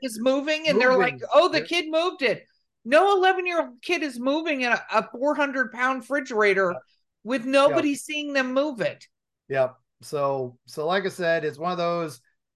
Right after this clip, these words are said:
Speaker 2: it's worth investigating, it's worth watching, and definitely enjoy the stories, gang. And, you know,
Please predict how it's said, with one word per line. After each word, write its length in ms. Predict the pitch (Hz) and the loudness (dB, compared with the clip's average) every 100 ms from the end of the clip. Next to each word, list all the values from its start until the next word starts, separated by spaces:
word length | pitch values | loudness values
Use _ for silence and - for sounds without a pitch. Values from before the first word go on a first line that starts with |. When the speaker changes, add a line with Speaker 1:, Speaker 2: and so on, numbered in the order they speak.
| _ _ - | _ _ -12
Speaker 2:
it's 180 | 147 135 | -12 -4
worth 300 | 165 196 190 | 0 0 0
investigating, 600 | 180 170 165 151 156 151 | -2 -4 -4 -4 -4 -4
it's 100 | 170 | -6
worth 140 | 160 | -6
watching, 420 | 147 151 147 147 | -2 -2 -2 -6
and 140 | 151 131 | -8 -2
definitely 420 | 160 185 180 175 | -2 0 -2 -2
enjoy 380 | 156 131 151 160 | -2 -2 -2 -2
the 120 | 143 | -6
stories, 440 | - 143 147 135 | -10 -10 -8 -10
gang. 420 | 123 135 135 135 135 | -8 -8 -8 -12 -12
And, 280 | 131 123 127 | -8 -8 -6
you 100 | 123 | -6
know, 200 | 120 | -6